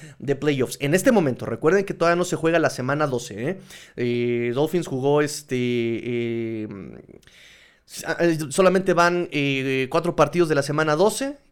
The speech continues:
que fueron los de Thanksgiving, fue el Black Friday, son los cuatro juegos, todavía falta que termine con el Monday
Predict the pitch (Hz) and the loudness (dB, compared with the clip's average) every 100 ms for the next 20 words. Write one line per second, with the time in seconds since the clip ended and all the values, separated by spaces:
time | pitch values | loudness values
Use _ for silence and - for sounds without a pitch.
0 | _ 131 127 127 123 143 147 135 127 127 | _ -6 -4 -4 -4 -4 -2 -2 -2 -2
1 | 156 147 170 220 240 226 - 135 127 127 | -2 -2 -2 0 0 -4 -4 -2 0 -2
2 | - 175 202 214 - 135 123 - 131 135 | 2 2 4 0 -4 -6 -8 -6 -6 -2
3 | 170 185 196 151 147 156 151 143 135 120 | -2 0 0 0 2 0 -4 -6 -6 -6
4 | 131 160 165 156 151 156 156 - - _ | -4 -4 -6 -4 -4 -2 -4 -10 -20 _
5 | 277 349 349 359 370 370 392 | -4 -2 0 0 0 -2 0